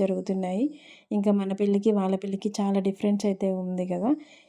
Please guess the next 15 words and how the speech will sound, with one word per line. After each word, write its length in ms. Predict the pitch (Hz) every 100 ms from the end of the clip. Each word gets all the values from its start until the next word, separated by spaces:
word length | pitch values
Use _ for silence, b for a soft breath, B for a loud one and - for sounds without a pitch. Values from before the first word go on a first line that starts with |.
| B
ఇంకా 180 | 214 208
మా 180 | 202 196
వాళ్ళు 340 | 196 202 202
కావాల్సిన 500 | 220 214 190 202 208
పూజ 240 | 202 196 202
సామాగ్రి 460 | 208 196 196 202
మొత్తం 380 | 196 185 196 202
తీసుకొని 420 | 202 190 185 196
అయితే 200 | 190 190
వచ్చారు. 640 | 196 185 185 190 185 240 320 B B B B -
మీరు 180 | 214 202
అనుకోవచ్చు, 580 | 202 208 226 202 226
అక్షరాభ్యాసం 720 | 220 220 208 202 196 196 208 202
భాషలో 380 | 190 190 202
కూడా 180 | 202 202